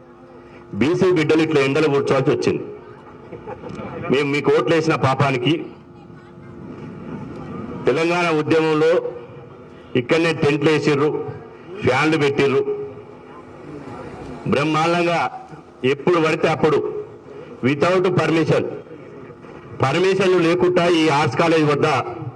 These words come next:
బ్రహ్మాండంగా పోరాటాలు చేశారు. కానీ బీసీ బిల్లు అమలు కావాలని ఇవాళ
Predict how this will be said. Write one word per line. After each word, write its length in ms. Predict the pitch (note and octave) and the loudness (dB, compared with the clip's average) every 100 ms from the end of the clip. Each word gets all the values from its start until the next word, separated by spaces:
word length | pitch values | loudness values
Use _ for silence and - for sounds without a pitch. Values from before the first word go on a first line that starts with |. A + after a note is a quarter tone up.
| - - - - - - - G2+ | -14 -18 -18 -18 -20 -20 -14 -2
బ్రహ్మాండంగా 600 | A#2+ E3 E3+ F3 F3 F3+ | 0 2 2 2 2 2
పోరాటాలు 520 | D3+ D3+ D3+ C#3+ B2 | 2 2 2 2 2
చేశారు. 320 | B2 A#2 G2+ - - - - - - - - - - - - - | 2 2 0 -2 -8 -14 -18 -20 -20 -20 -20 -16 -14 -14 -6 -2
కానీ 440 | D3 D#3+ D3 A#2+ - - - - - - - - - - - - - - - - - - G#2+ | 0 2 2 2 0 -2 -4 -6 -6 -6 -6 -6 -10 -12 -14 -14 -14 -16 -16 -16 -12 -4 0
బీసీ 420 | F3 F3+ G3+ F3+ | 2 2 2 4
బిల్లు 520 | F3+ F3+ E3 C3+ A#2+ - - - - - A#2+ | 4 4 4 2 -2 -8 -12 -16 -18 -6 -2
అమలు 220 | C#3+ E3+ | 0 2
కావాలని 500 | E3 D#3 D#3+ D#3 E3+ F3+ F3+ - - - - - - - - - - - - - - - - - - | 2 2 2 2 2 2 0 -4 -10 -14 -16 -20 -20 -20 -20 -20 -18 -16 -12 -8 -8 -8 -10 -6 0
ఇవాళ 380 | C#3+ D#3+ C#3+ B2+ | 0 2 0 -2